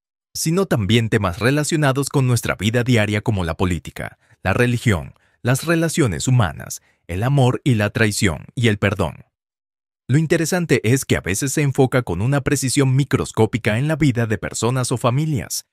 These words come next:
mientras que otras veces ofrece una visión panorámica de los grandes flujos históricos de pueblos y civilizaciones. De hecho,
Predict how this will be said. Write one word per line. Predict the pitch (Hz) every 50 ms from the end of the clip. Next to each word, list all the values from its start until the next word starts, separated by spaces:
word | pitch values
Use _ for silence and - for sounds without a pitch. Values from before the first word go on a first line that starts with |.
| _ _ _
mientras | 139 131 123 110 - 107 107 - -
que | - 98 -
otras | - 95 107 - 113 117 - -
veces | 123 110 87 - - 67 - -
ofrece | 139 131 - - 190 180 - 196
una | 175 175 165
visión | 131 107 - - 98 107 113
panorámica | - 139 123 110 82 - - 87 117 123 120 - 131
de | 120 127 117
los | 104 85 -
grandes | - - 147 170 170 165 170 160 -
flujos | - 170 156 147 - 156 143 -
históricos | 170 147 - - - 156 110 - - - 113 104 -
de | - 67
pueblos | - - 120 127 127 123 117 123 123 123 - -
y | 127
civilizaciones. | 117 - 120 104 110 101 104 98 - - - - 85 65 50 52 - - - - - _ _ _ _ _ _ _ _ _ _ _ _
De | - 117 131 139 120
hecho, | 101 - - - - - -